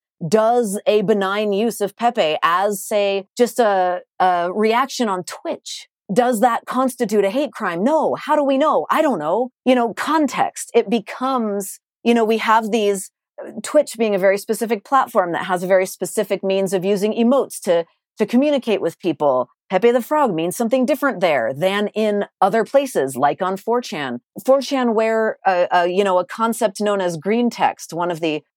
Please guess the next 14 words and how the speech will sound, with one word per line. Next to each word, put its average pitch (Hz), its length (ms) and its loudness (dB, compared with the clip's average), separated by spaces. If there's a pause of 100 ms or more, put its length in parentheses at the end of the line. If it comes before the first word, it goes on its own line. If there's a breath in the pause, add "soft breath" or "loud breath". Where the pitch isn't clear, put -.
early 185 560 2 (120)
versions 196 600 0
of 160 100 -2
what 180 160 4
would 165 120 2
later 190 260 4
become 180 340 -2
copypasta, 165 800 0
which 143 240 -8
would 147 240 -4
then 160 220 0
become 208 320 -4
creepypasta 202 800 -2
etymologically. 202 1000 2